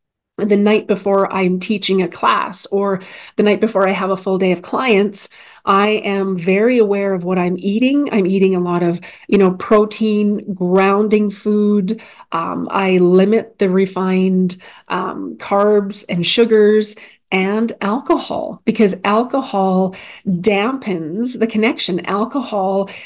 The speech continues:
is going to weigh my frequency down. It's, it's like a hot air balloon.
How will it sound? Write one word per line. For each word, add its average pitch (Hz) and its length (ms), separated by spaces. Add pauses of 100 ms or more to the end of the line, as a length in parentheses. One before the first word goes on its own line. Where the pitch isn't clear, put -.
(100)
is 202 200
going 202 320
to 220 260
weigh 196 680
my 202 320
frequency 233 500
down. 160 220
It's, 196 180
it's 226 160
like 285 100
a 311 60
hot 202 200
air 220 120
balloon. 185 420